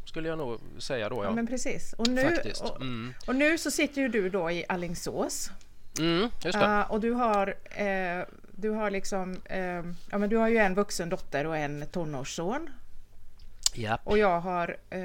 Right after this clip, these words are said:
Speaker 2: jag sitter i Västerås och jag har tre vuxna barn.
Speaker 1: Ja.
Speaker 2: Och, ehm, allt eftersom ungarna har blivit stora så har ju vi pratat mer och mer böcker. Vi har ju alltid långa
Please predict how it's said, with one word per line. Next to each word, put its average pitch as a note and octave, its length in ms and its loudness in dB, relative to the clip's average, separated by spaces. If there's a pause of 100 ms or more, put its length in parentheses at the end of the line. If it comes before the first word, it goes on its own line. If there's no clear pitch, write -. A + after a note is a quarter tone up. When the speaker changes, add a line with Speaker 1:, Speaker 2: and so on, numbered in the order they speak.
(100)
Speaker 2:
jag F3 180 -4
sitter A#3 220 0
i C4 40 4
Västerås C4+ 560 4
och G3 80 2
jag F#3+ 100 2
har F#3 80 -4
tre A#3 260 2
vuxna F3+ 340 -2
barn. G3+ 400 -4 (1040)
Speaker 1:
Ja. F#3 140 8
Speaker 2:
Och, G2 180 -2
ehm, F#3+ 720 0 (520)
allt G3+ 220 0
eftersom A#3+ 440 -2
ungarna E3+ 380 0
har G3 160 -2
blivit F#3+ 280 -2
stora E3+ 400 -2
så F#3+ 120 -6
har F3 120 -4
ju G3 100 0
vi G3 140 0
pratat E3+ 360 -4
mer E3+ 180 -6
och D#3+ 80 -6
mer E3 160 -4
böcker. - 460 -4
Vi F3 220 -6
har F#3 220 -4
ju D#3+ 120 -4
alltid D#3+ 480 -4
långa F#3+ 320 0